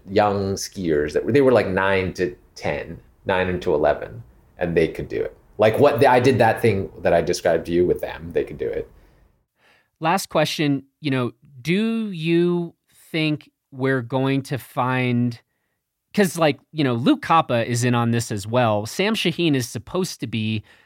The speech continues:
Speaker 2: We'll see, like, when we actually make this video and what the world looks like and all that stuff, but do you, do you suspect we're gonna find this harder than we're imagining or easier?
Speaker 1: Easier.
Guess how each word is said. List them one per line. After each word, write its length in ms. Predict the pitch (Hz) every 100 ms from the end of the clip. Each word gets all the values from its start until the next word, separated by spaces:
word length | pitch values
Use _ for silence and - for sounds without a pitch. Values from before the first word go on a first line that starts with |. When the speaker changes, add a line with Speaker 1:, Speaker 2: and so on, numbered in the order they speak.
| _
Speaker 2:
We'll 420 | 120 117 123 131 131
see, 520 | - 160 147 143 131
like, 260 | 120 117 110
when 240 | 123 127
we 100 | 127
actually 300 | 117 117 120
make 220 | 113 117 -
this 200 | 117 101
video 460 | 110 120 117 117
and 220 | 113 107 98 -
what 180 | 113
the 60 | 117
world 300 | 101 113 131
looks 180 | 143 -
like 180 | 151 151
and 80 | 147
all 100 | 147
that 180 | 151 147
stuff, 380 | - 151 156 -
but 240 | 123 113 - _ _ _ _ _ 135
do 80 | 185
you, 480 | 175 196 196 190 180 - _ _
do 120 | 156
you 120 | 170 220
suspect 560 | - 226 - 196 -
we're 140 | 175 170
gonna 200 | 165 139
find 420 | - 139 139 127
this 440 | 120 127 - - _ _ _ _ _ _ _ _
harder 760 | - - 147 151 196 262 269 - _ _ _ _ _
than 340 | 139 185 214 208
we're 400 | 214 220 220 214 _ _ _ -
imagining 680 | 202 196 214 196 214 214 -
or 160 | 139 -
easier? 540 | 175 160 120 95 78 - _ _ -
Speaker 1:
Easier. 540 | 143 117 90 71 -